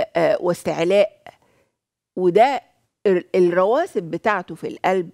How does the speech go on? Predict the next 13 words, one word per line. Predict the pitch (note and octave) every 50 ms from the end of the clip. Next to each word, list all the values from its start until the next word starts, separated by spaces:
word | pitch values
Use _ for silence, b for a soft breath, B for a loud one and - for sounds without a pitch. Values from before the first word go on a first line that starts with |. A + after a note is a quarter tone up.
| _ _ _ _ _ _ - -
اللي | F3+ F#3+ A3 B3+
هي | C4 B3+
بتتلاقى | G#3+ G3+ G3 - F#3 - - F3 F3+ G#3 C4 D#4 D#4+ - _ - C3 D3
مع | D#3+ C3+ D3
كل | - - - C#4+ C#4 C4 A3+
فكر | - - A3+ - - F3
شيطاني | E3+ - D3+ D#3+ D#3+ - - G3+ G#3 F#3+ F3 D#3
في | - -
الإسلام، | - - _ - - - - - - G3+ - - F#4+ G#4+ _ _ _ _ _ b b b b b b b b b b _
بتخلي | - - - - G#3+ - - - G4 A#4+ C5+ A4 F4+
الإنسان | - - - E3+ E3+ F3+ - A#3 A3+ A3+ G#3+
يبقى | G#3+ G#3 F3+ - - E3+
غاضب | E3 F3 F#3 G3 G3 E3+ D3+ C3